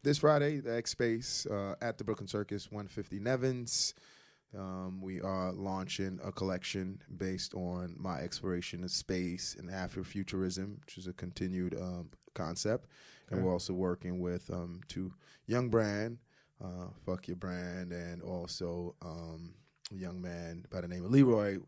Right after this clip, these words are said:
Speaker 1: Cold Summer. So just nurturing new and young talent and bringing them into the space and giving them the platform to work. So this Friday, seven to nine P M, come out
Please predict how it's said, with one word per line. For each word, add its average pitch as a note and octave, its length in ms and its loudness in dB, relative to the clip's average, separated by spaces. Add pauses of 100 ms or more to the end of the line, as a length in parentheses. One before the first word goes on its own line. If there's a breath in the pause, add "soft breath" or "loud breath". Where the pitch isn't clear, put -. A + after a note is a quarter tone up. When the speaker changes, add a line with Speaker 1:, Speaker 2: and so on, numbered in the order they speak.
(140)
Speaker 1:
Cold F#2 260 0
Summer. A#2 420 4 (480 soft breath)
So F#2+ 340 0
just - 480 4
nurturing A2 560 4
new F#2+ 200 0
and F2 100 -4
young E2+ 180 -4
talent E2+ 560 -4
and E2+ 200 -8
bringing E2+ 220 -6
them E2 140 -8
into E2 200 -6
the E2+ 80 -6
space E2+ 520 -4
and D2 320 -6
giving E2 200 -6
them D#2+ 120 -8
the D2 80 -6
platform - 460 -4
to - 100 -8
work. D2+ 220 -4
So G2+ 140 2
this A2+ 160 6
Friday, G#2+ 340 6
seven G#2 260 4
to G2+ 60 0
nine F#2+ 220 -2
P F#2 160 -2
M, F2 200 -2
come F#2 200 0
out F2+ 280 -2